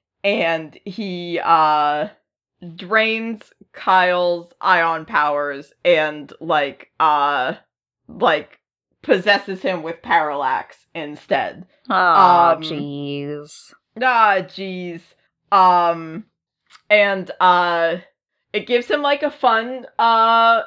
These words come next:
Speaker 1: like, white streak, um, which it also did to Hal,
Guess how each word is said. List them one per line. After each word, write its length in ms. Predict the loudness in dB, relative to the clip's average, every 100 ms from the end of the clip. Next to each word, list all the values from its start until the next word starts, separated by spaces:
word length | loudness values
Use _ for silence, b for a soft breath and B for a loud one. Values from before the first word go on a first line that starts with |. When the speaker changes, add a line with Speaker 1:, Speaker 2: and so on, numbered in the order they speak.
| -2
Speaker 1:
like, 260 | 0 0 0
white 340 | 0 0 -2
streak, 560 | -12 -12 -12 -14 -18 _ _ _ _ _ 4
um, 540 | 6 6 2 -2 -12 -10
which 200 | -8 0
it 60 |
also 300 | 0 2 -2
did 180 | -4 -8
to 100 | -6
Hal, 520 | 0 0 0 -6 -10